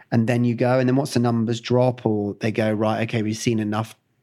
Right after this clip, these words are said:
data now to say that it's a success or it's popped here," whatever,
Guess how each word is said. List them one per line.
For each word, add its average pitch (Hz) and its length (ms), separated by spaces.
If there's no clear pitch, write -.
data 110 540
now 110 300
to 110 100
say 107 300
that 101 160
it's 92 180
a 92 80
success 110 640
or 87 240
it's - 120
popped - 380
here," 101 540
whatever, 98 560